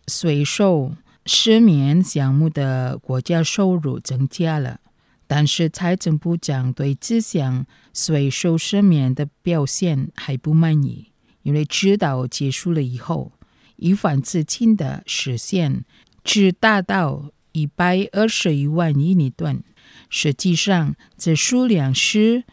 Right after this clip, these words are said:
颇为可观的。考虑到这项计划首次被公布的时间，有悲观的评论。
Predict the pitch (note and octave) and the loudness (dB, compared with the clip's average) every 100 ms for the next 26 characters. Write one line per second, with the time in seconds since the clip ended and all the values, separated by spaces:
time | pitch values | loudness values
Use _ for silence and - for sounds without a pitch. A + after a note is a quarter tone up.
0 | _ _ - F#3+ G3 A#3 F3+ C3 - - | _ _ -4 4 6 6 4 0 -4 -2
1 | F3+ - C3+ A#2+ B2 C3 B2 _ _ _ | -4 -2 -6 -4 -4 -6 -10 _ _ _
2 | - C#3 C#3 F3 E3 C#3 C3 - - G3 | -8 -4 0 0 0 -4 -6 -10 -4 -2
3 | A3 - D3 C3+ - F#3 D#3+ - D3 - | 0 0 0 0 -2 -6 -6 -4 -6 -6
4 | _ _ _ - - F3 C#3 C#3+ F#3+ F3+ | _ _ _ -12 -4 0 0 0 -2 -2
5 | D#3 C#3+ - B3 C4 C#4 F3 C3+ B2 - | -2 -4 -2 0 2 2 -2 -2 -4 -4
6 | B2+ - E3 E3 F#3+ G#3+ _ _ - D#3 | -6 -4 -2 2 2 0 _ _ -2 0
7 | C#3+ C#3 C#3+ _ A#3 B3 A3+ - D3 C3+ | 2 0 -4 _ 2 2 0 -2 0 0
8 | C#3+ - F#3 D#3 C3+ A#2+ A#2 | -4 2 4 4 0 -6 -12